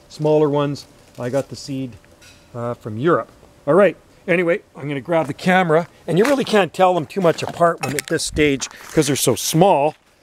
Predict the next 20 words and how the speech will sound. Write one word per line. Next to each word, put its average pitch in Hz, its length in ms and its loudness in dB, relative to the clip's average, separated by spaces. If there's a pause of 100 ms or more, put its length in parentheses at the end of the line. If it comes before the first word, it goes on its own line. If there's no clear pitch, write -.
(1160)
But, 139 340 2
uh, 143 220 2 (760)
there's 160 240 0
the 147 60 -10
Camerops, 165 720 -2 (1120)
right? 147 240 -4 (400)
And, 147 520 2
uh, 143 300 4
there's 147 260 -2
some 131 140 -10
sables. 175 560 0 (580)
Bunch 151 220 0
of 139 80 -2
sables 156 460 0
growing 147 300 2
in 143 120 2
here 131 160 2
too, 170 240 2
sable 143 380 4
minors. 135 480 0